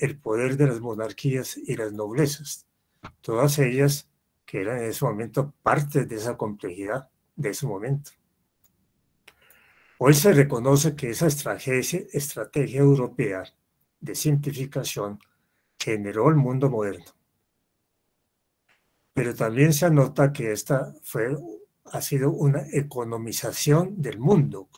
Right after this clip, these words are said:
que es un concepto de Enrique Leff en el libro que les menciono. Que no ha, que no ha habido manos invisibles que conduzcan al bienestar de todos, a pesar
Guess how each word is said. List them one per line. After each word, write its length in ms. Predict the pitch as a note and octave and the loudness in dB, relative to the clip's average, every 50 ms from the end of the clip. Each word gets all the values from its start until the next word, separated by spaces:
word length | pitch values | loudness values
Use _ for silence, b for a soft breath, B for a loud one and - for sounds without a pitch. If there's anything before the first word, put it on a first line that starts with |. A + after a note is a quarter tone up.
| _ _ _ _ | _ _ _ _
que 80 | C#3 | -10
es 100 | C#3+ - | -10 -10
un 80 | A#2+ - | -10 -6
concepto 540 | - D3+ C3 B2 - C#3+ C3 - - - C#3+ | -4 -4 -4 -2 -2 -2 -4 -4 -2 -4 -4
de 80 | A#2+ | -4
Enrique 360 | A2+ G2+ G#2+ A#2 - - B2+ | -4 -6 -8 -10 -8 -8 -6
Leff 260 | A#2 A#2+ A#2+ A2+ - D#3+ | -4 -4 -4 -4 -6 -8
en 100 | B2 G#2+ | -10 -10
el 100 | G#2 G2+ | -10 -10
libro 300 | A2 A2+ G#2+ A2 A#2 A2 | -10 -8 -8 -8 -8 -8
que 100 | - G#2+ | -8 -10
les 140 | G2 F#2+ | -10 -10
menciono. 420 | G2+ G#2 G2 - - C3 G#2+ - _ _ _ _ _ _ _ _ _ _ _ _ _ _ _ _ _ _ _ _ _ _ _ _ _ _ _ _ _ _ _ _ _ _ _ _ _ _ _ _ _ _ _ _ _ _ _ _ _ _ _ _ _ _ _ _ _ _ _ _ _ - - - | -10 -10 -8 -8 -10 -10 -12 -14 _ _ _ _ _ _ _ _ _ _ _ _ _ _ _ _ _ _ _ _ _ _ _ _ _ _ _ _ _ _ _ _ _ _ _ _ _ _ _ _ _ _ _ _ _ _ _ _ _ _ _ _ _ _ _ _ _ _ _ _ _ -18 -4 -2
Que 140 | C#3+ B2 | -2 0
no 120 | A2+ B2 C3 | 2 4 4
ha, 160 | F3 G3 E3 | 4 4 4
que 140 | C#3 C3+ A#2+ | 2 0 4
no 120 | B2 C#3+ | 6 6
ha 60 | D#3+ | 6
habido 300 | E3 E3+ F3+ F#3 F#3 F#3+ F3+ | 6 6 6 6 6 6 6
manos 360 | E3+ F3 E3+ F3+ F#3 D3+ D#3 | 6 4 4 4 2 2 4
invisibles 640 | F3 C#3+ B2+ C3 A2 - - F3 F#3 F3+ G3 F3+ C#3+ | 4 4 4 2 0 -2 0 0 0 2 0 0 0
que 140 | - D3+ C#3 | -2 -4 -4
conduzcan 640 | - A2+ G#2+ G#2+ G#2+ C#3 D3 C#3+ C#3+ D#3+ E3 D3 | -2 -4 -6 -4 0 0 2 2 2 0 0 0
al 80 | C3 A#2 | 0 0
bienestar 500 | A2 A2+ G#2+ A2 G#2+ - - C#3+ C3+ C3 | -2 -6 -8 -8 -8 -6 -2 -2 -2 0
de 140 | C3+ D3 C#3+ | 0 -2 0
todos, 420 | D3 F#3 F#3 D3+ C3+ A2+ G#2 - | 2 2 2 2 2 0 -2 -6
a 100 | A2+ G#2+ | -8 -8
pesar 460 | - A#2+ G2+ E2+ A2+ A2+ B2 C3+ - | -8 -12 -10 -6 -4 -4 -4 -4 -6